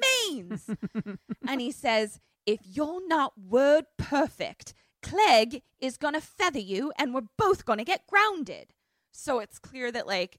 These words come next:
Speaker 1: Cleggy is, like, makes them take this, like, dumb historical thi-, thing about the school just as an opportunity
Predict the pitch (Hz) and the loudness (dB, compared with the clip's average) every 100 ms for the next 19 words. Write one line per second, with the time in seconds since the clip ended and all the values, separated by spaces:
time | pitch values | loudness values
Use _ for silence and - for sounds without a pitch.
0 | _ - 302 302 254 233 190 185 180 - | _ -18 -6 -6 -4 -8 -8 -8 -8 -6
1 | 196 202 185 180 180 _ _ _ _ _ | -6 -2 -2 -2 -6 _ _ _ _ _
2 | _ _ _ _ _ _ - 233 233 214 | _ _ _ _ _ _ -8 -4 -2 -2
3 | - 208 196 - 208 - 196 - 190 175 | -4 -8 -8 -12 -12 -8 -8 -6 -8 -8
4 | _ _ 180 _ 208 196 190 185 180 - | _ _ -20 _ 0 0 0 -6 -12 -14
5 | _ _ 202 - 220 190 185 - 180 175 | _ _ -16 -12 -4 -2 -2 -4 -4 -4
6 | 175 170 - _ 220 190 - 196 - 220 | -6 -10 -18 _ -8 -8 -10 -16 -12 -8
7 | 196 185 180 175 - _ 202 - 320 226 | -8 -6 -4 -4 -6 _ -14 -6 -2 2
8 | 269 190 185 - 190 185 170 180 - 170 | 0 -2 -10 -10 -10 -8 -8 -10 -16 -16
9 | 165 170 | -14 -14